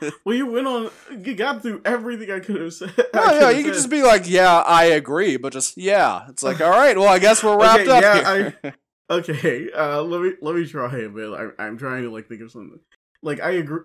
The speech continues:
Speaker 1: I agree wholeheartedly, and it's like I said before, like, with the sound design, like, I like the small differences they have, like, with Laura's,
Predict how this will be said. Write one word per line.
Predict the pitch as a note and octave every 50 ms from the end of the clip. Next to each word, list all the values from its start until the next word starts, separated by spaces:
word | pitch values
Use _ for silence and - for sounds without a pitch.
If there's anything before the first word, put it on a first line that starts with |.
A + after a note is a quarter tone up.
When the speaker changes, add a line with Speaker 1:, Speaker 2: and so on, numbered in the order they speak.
| _ -
Speaker 1:
I | F3 E3
agree | D#3+ D#3+ D#3 D3 C3+ D3+ F#3 F#3 E3+ - -
wholeheartedly, | - D3 D3 C#3 B2+ B2 C3 B2+ A#2+ A2 G2+ G#2+ G#2 G#2+ A2+
and | C3 C#3+
it's | C3 - -
like | C#3 B2 G#2+ F2+ _ _ -
I | D#3+ D#3+
said | D3+ - G3+ G3 F3+
before, | E3 C#3+ - - D3+ D3 C#3+ C#3 C3+
like, | B2+ A#2+ A#2+ A2+ G#2
with | A2+ A#2+ A2+
the | A#2
sound | - C3+ A#2 A2+ A2+
design, | A2 G#2 A2+ G#2+ G#2+ A2 A#2 A#2 -
like, | - B2+ B2 A#2 G#2+
I | A#2
like | A#2 A2+ A#2 A#2+ A2+ G#2 G#2
the | A#2 A2
small | - - B2 A#2 A2+ A2
differences | F#2+ A#2 G#2+ A2+ A#2+ G#2+ - A2+
they | A2 G#2+
have, | A2 G#2+ G#2 G2+ G#2 G#2 _ _ _ _ _ -
like, | B2 B2 G#2+
with | A#2+ A#2 -
Laura's, | A#2 A2+ A#2+ B2 B2 B2 A#2+ A#2+ A#2 A#2 A2+ A2 A2 G#2+ A2+